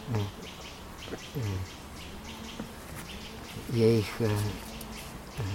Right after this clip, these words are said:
vyjádření může být, eh, absolutně lho-, absolutná lhostejnost nebo i dokonce odvrácení od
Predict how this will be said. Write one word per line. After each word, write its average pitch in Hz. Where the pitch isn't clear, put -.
vyjádření 127
může 117
být, 110
eh, 104
absolutně 120
lho-, 143
absolutná 123
lhostejnost 123
nebo 117
i 117
dokonce 113
odvrácení 127
od 110